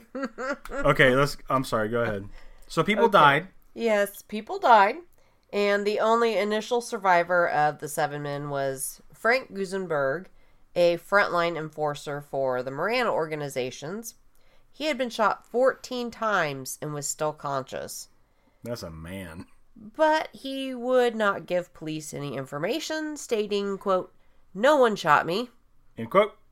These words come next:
Speaker 1: <laughs> He died three hours later.
Speaker 2: Dude, that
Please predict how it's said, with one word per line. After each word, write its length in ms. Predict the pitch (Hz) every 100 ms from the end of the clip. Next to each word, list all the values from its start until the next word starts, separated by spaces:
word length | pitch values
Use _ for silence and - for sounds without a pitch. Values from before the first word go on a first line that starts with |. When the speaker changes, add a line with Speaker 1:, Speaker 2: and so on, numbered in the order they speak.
| -
Speaker 1:
<laughs> 60 | - - - - - - - -
He 140 | 226
died 380 | 214 202 180 165 -
three 280 | 208 269 277
hours 360 | 233 208 196
later. 500 | 139 131 120 92 147 -
Speaker 2:
Dude, 420 | 139 147 147 147 117 _ _ _ _ _
that 600 | 117 113 135 139 165 -